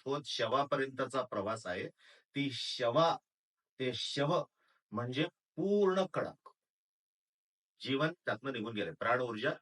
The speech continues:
निघून गेली. म्हणून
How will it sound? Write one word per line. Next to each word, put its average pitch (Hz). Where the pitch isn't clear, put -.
निघून 101
गेली. 80
म्हणून 95